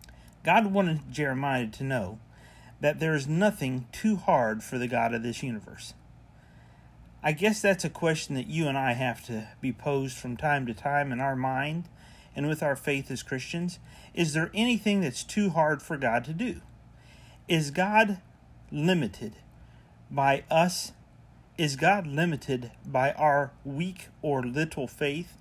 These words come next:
Is God in prison just like we find ourselves many times, shut up and bound in the court of the prison like Jeremiah? See, what God said to Jeremiah was, "I want you to think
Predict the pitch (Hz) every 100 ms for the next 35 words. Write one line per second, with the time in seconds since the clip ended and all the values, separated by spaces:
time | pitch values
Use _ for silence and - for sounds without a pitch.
0 | - - - - - - 156 143 135 185
1 | 214 214 208 185 - - - - 190 165
2 | - 190 202 208 208 202 - - 170 165
3 | 180 175 - - - 156 165 185 175 160
4 | 160 160 185 175 156 165 180 175 180 185
5 | 190 180 - - - - - - 151 160
6 | 175 175 - 139 120 123 151 165 165 123
7 | 127 113 - 165 165 135 123 - 156 160
8 | 151 120 - 151 139 139 156 170 - -
9 | - - - - - - - - 190 156
10 | 160 196 202 - 202 156 135 170 156 165
11 | 156 135 135 170 196 170 - 147 123 -
12 | 170